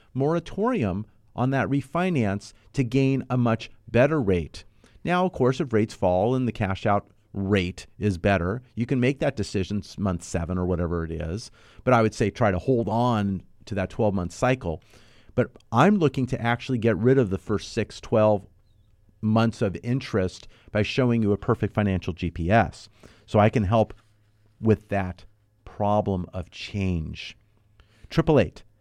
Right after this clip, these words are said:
five four three, three nine eighty. We saw the Dow lost a thousand ten for the week. We saw Nasdaq down three ninety-two, S and P down a hundred and ten.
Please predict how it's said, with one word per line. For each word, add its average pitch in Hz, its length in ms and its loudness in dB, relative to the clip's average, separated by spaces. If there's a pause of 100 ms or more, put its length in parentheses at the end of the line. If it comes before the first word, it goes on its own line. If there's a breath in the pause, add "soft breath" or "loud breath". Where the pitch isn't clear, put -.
(200)
five 151 400 4
four 135 360 4
three, 123 480 2 (420)
three 127 380 4 (500)
nine 92 380 4
eighty. 104 340 4 (300 soft breath)
We 101 80 -6
saw 113 160 6
the 101 80 4
Dow 107 280 6
lost 101 320 2
a 87 60 -6
thousand 123 580 -2
ten 113 300 0
for - 100 -8
the 82 100 -4
week. 90 280 -2
We 95 60 -2
saw 90 180 -2
Nasdaq 95 520 0
down 95 180 0
three 101 180 -2
ninety-two, 95 600 0
S 92 180 -2
and 92 100 -6
P 95 140 -4
down 92 260 -2
a 87 60 -2
hundred 92 220 0
and 90 100 -4
ten. 101 300 -2